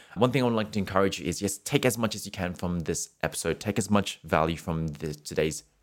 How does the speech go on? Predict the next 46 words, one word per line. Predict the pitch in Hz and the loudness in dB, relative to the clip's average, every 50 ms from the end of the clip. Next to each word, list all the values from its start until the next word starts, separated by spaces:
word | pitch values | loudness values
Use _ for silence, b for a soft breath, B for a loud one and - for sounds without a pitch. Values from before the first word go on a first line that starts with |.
| _ - | _ -4
episode, | - - - - - - - 113 127 B B B B B B B B B B B B B B _ _ _ _ - | -4 -4 -2 -2 -2 0 0 -2 -4 B B B B B B B B B B B B B B _ _ _ _ -6
but | 117 104 | -4 -4
just | 127 - - | -4 -4 -2
know | 135 127 | 0 0
that | 117 113 101 | 2 2 0
you | 101 | 0
don't | 98 - 120 120 | 0 0 0 0
have | 117 - - - | 0 -4 -6 -4
to | - 127 | -2 2
do | 135 135 | 4 4
this | 117 120 - - | 4 4 2 2
on | 110 107 | 2 2
your | 98 - - | 4 4 4
own, | 101 92 82 76 - - _ _ - | 4 2 2 0 -4 -12 _ _ -2
right? | 90 87 82 82 - - | 2 2 2 2 0 -2
You | 95 95 95 | -2 -2 -2
can | - 101 101 | 0 0 0
get | 95 107 - | 0 0 0
the | - 117 | 2 4
right | 107 98 98 98 - | 4 4 4 2 0
support, | - - - 95 87 87 | -8 -4 0 0 0 0
you | 90 | 0
can | - 95 | -4 -6
have | 80 - - 92 101 - | -6 -4 -2 -2 -2 -2
people | - 101 92 - 95 | -2 -6 -6 -4 -2
there | 82 82 82 80 80 80 | 0 2 2 2 0 -2
to | - - - | -6 -10 -6
guide | 78 - 76 73 76 - | -2 0 2 2 0 -2
you, | 64 64 73 B B B B B B B B | -6 -12 -14 B B B B B B B B
have | - 95 95 | 0 2 2
the | 101 101 | 2 2
right | 87 92 87 - | 2 2 2 2
community, | - 92 92 92 90 90 87 82 85 | -2 -2 0 0 0 0 0 -2 -2
have | 73 - - 98 98 | -4 -2 0 0 2
the | 101 95 | 2 4
right | 92 80 71 - | 4 2 2 0
teacher. | - - 82 73 - 78 73 | -4 -10 -8 -6 -4 -4 -4
So | - - 82 80 | -4 -2 -2 -2
don't | 80 76 - 107 110 107 | -2 0 0 -2 0 0
feel | - 107 | 0 -2
like | 104 101 | -2 0
you | 104 95 | -2 -4
have | - 92 92 - | -2 -2 -4 -4
to | 92 78 | -4 -6
do | - 85 80 78 | -4 -2 -2 -2
this | 71 80 76 - | -2 -4 -6 -6